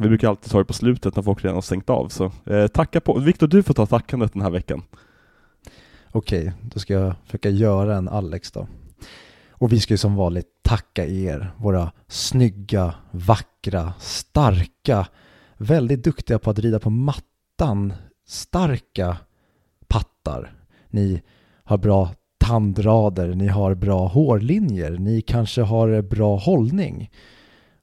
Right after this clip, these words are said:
Speaker 2: Och vi är väldigt glada att ni stöttar den här podcasten på det sättet som ni stöttar den här podcasten, genom att vara en av våra väldigt underbara pattar. Vi ska även tacka våra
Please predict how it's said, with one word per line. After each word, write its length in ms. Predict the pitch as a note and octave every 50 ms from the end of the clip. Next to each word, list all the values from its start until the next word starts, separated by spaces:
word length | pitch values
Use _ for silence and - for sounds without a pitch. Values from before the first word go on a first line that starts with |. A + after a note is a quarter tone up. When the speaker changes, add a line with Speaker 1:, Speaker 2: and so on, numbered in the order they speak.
| _ _ _
Speaker 2:
Och 380 | - A2+ A2 G#2+ G#2 G#2+ G2+
vi 60 | A2
är 40 | A2
väldigt 240 | A#2 A#2+ G#2+ G2 G2
glada 440 | A2+ A#2 A2 G2 F#2 F#2 F#2+ G#2 G2
att 220 | G2 F#2 - -
ni 160 | F#2 F2+ F2+
stöttar 420 | F2 - - - B2 G2+ - - G2+
den 60 | F#2+
här 60 | G2 F2+ -
podcasten 880 | - G2+ F#2+ G#2 - - - F#2+ F2+ F2 - - - G2 F#2 F2 F2 E2+ - - - - _ _ _ _ _ _
på 80 | - D3+
det 60 | C#3+
sättet 360 | B2 - B2+ - - D#3+ - -
som 140 | - B2+ C3+
ni 40 | C#3
stöttar 340 | - - D3+ - - E3+
den 120 | F3+ B2+ G2+
här 60 | -
podcasten, 680 | - G#2 - - - G2+ G#2 G2+ - - - - G2+ G2 - - _
genom 260 | - A2 G#2 G2+ G2+
att 60 | F#2
vara 380 | G2 A2+ D3 A#2 F#2 F2+ F#2+ F#2
en 460 | - G2+ G2 F2 F2 E2+ E2 F2+ F2 - _ _ _
av 140 | - G2 F2
våra 360 | G2+ A2 G#2+ F2 E2+ - -
väldigt 800 | G#2 G2+ B2+ D#3+ C#3 G2+ F#2 G2 A2 G#2 - - _ - - - _ _ _ _ _ _
underbara 640 | - C#3 B2 G#2+ F#2 F2 E2+ F2 E2+ F2 F2 E2+ E2+ - _ _ _ _
pattar. 540 | - - C#3 - _ _ - C#3 - A2+ - - _ _ _ _ _ _ _ - - - - - - _ _
Vi 100 | - A2+
ska 140 | G#2+ - C3+
även 160 | C#3 C3 C#3+
tacka 420 | - E3 D#3 - - B2 A#2 A2+ A#2+
våra 520 | A2+ G#2+ B2 A2+ G2+ F#2+ G2 F#2+ F#2 F2+